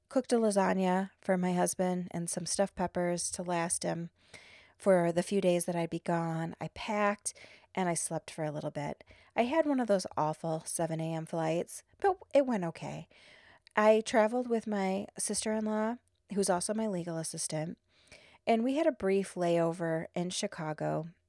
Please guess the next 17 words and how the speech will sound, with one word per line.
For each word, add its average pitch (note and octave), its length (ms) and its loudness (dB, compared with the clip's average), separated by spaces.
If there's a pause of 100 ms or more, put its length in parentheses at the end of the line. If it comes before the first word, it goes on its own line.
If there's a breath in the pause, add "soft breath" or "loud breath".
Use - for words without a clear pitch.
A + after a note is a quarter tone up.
(500)
and, F#3+ 380 0 (240)
um, F3 340 -4 (140)
it B3+ 40 0
was C#4+ 120 4
all C#4+ 100 4
good. - 240 -4 (960 loud breath)
And, A3+ 360 4 (120)
um, F3+ 540 0 (500 soft breath)
although G#4 320 6
<laughs> C#4 40 4
there, A3 120 -2 (600 loud breath)
I'm F4 120 0
gonna G4 220 0
talk G#3 300 -2
about, F#3 180 0
like, E3 200 -6
just - 280 -8